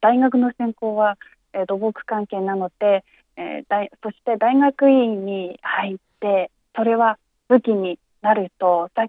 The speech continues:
きも星先生も言ったように、私はそれを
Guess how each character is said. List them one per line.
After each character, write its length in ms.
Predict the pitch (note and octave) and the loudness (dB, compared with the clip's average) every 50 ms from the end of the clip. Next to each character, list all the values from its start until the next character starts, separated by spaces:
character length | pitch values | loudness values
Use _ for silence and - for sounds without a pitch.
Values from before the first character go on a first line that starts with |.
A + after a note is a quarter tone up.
| _ _ | _ _
き 60 | - G3 | -4 -4
も 380 | F3 F#3 G3+ G3+ F#3+ F3+ _ - | -2 0 2 2 2 0 _ -6
星 140 | G#3 G#3+ - _ _ - | -8 -8 -8 _ _ -8
先 180 | A3 G#3 - - | -8 -8 -6 -2
生 140 | A#3 A3+ G#3+ | 0 0 0
も 300 | G#3 G3+ G#3+ G#3+ G#3 - - | 0 0 0 0 0 -2 -6
言 100 | G#3 G3 | -12 -12
っ 20 | _ - | _ -2
た 120 | A3 G#3 | 0 2
よ 260 | G#3 G3+ G3 G3 F#3+ - | 2 2 0 -2 -6 -6
う 60 | A3 | -8
に、 140 | A3 G#3+ - _ - - _ - | -8 -8 -8 _ -20 -20 _ -8
私 260 | G#3 F#3+ G#3+ G3+ - - A3 | -8 -6 -6 -8 -6 -6 -4
は 200 | G#3+ A3+ G#3+ - _ _ _ _ - | 0 0 0 -2 _ _ _ _ -4
そ 100 | A3+ A3+ | 0 2
れ 140 | A#3 A#3 A#3+ | 4 4 4
を 120 | A#3 | 2